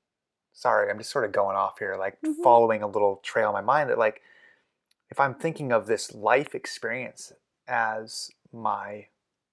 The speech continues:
Speaker 1: canvas, right? And my, my words, my actions, the way I'm showing up is the paint that I'm p-, laying down or the media, whatever I'm putting on there, you know?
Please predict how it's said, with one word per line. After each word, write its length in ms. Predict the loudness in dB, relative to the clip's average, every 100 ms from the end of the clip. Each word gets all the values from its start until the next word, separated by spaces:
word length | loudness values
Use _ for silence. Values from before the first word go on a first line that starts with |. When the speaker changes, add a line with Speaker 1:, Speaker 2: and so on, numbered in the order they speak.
| _
Speaker 1:
canvas, 600 | -12 -10 -8 -8 -10 -14 -18 _ _ _ _ _ -10
right? 240 | -4 -4 -6
And 160 | -4
my, 280 | 2 2 2 0
my 160 | 0
words, 640 | 0 4 6 6 4 0 -6
my 180 | -8 -4
actions, 640 | 0 2 0 -6 -6 -8 -4
the 100 | -2
way 320 | 4 4 6
I'm 180 | 2 -2
showing 600 | -8 -2 0 0 -4 -10
up 360 | -12 -12 -16 -20 _ _ _ _ _ _ _ _ _ _ _ -12
is 180 | -10 -6
the 80 |
paint 320 | -6 -8 -8 -4
that 100 | -4
I'm 220 | -6 -12 _ _ -20
p-, 80 | -20 -6
laying 280 | -6 -4
down 360 | -6 -6 -8 -10
or 120 | -12
the 120 | -12
media, 440 | -10 -8 -8 -10 -8
whatever 360 | 2 4 6 4
I'm 120 | 2
putting 260 | -2 -4
on 260 | 0 0 0
there, 280 | -6 -12 -16 _ _ -20 -20 _ _ _ -20 -20
you 120 | -14 -10
know? 340 | -8 -8 -10